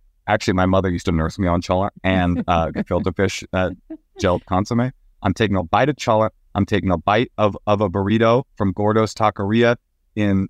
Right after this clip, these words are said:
Speaker 1: uh, Berkeley, California. Uh, bean and cheese, extra hot sauce, uh,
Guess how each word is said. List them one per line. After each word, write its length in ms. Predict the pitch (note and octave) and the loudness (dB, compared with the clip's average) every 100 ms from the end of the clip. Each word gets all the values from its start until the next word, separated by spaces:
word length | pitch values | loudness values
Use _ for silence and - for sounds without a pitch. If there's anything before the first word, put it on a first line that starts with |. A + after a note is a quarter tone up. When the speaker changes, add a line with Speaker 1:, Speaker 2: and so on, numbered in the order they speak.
| - | 0
Speaker 1:
uh, 140 | F2+ | 0
Berkeley, 320 | F2 G2+ G#2+ | 0 -4 -2
California. 640 | - F#2+ F2+ - G#2+ B2 C#3+ _ _ _ - | 0 0 0 -2 0 2 0 _ _ _ -2
Uh, 320 | F#2 F2 E2 | 0 2 0
bean 240 | F#2+ G#2 | 2 2
and 120 | G2+ | 2
cheese, 500 | F#2+ - A#2+ A#2+ A2+ - | -2 -2 0 0 -2 -4
extra 240 | G2+ - | -4 -4
hot 300 | F#2 G#2+ A2+ | -2 0 -2
sauce, 480 | - A2+ A2 A2 - - | 0 2 2 -2 -12 -4
uh, 240 | G2 F2+ | 0 0